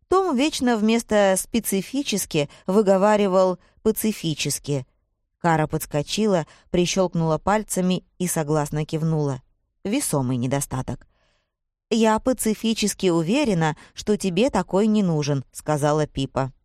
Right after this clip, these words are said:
«Я атлантически с тобой согласна», добавила Кара. Лорен,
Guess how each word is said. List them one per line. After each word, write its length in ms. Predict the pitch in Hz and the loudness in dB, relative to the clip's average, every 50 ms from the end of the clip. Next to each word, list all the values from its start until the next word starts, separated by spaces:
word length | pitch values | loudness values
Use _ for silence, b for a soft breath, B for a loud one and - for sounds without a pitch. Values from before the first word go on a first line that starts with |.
| _ _ _ | _ _ _
«Я 280 | - 196 180 202 202 - - | -4 -2 0 0 0 0 0
атлантически 960 | - - - 226 214 208 202 196 - - 254 294 - - 285 - - - 262 | 0 0 2 2 2 2 2 0 -2 -4 -6 -6 -4 -4 -6 -6 -4 -4 -6
с 80 | - | -2
тобой 320 | - 196 175 165 160 170 175 | 0 0 2 2 2 0 0
согласна», 720 | - - 165 156 156 156 143 139 139 - 151 147 147 B B B B | 0 -2 0 0 2 2 2 0 0 -2 -2 -2 -2 B B B B
добавила 580 | 175 170 175 160 151 156 147 143 151 151 151 156 | 2 2 4 4 4 2 2 2 2 2 0 0
Кара. 420 | - - 156 147 147 147 135 135 - _ _ _ _ _ _ _ _ _ _ _ - | -2 0 0 2 2 0 -2 -6 -10 _ _ _ _ _ _ _ _ _ _ _ 2
Лорен, 560 | 185 185 180 175 175 180 214 240 247 233 | 4 6 6 6 4 4 2 2 0 0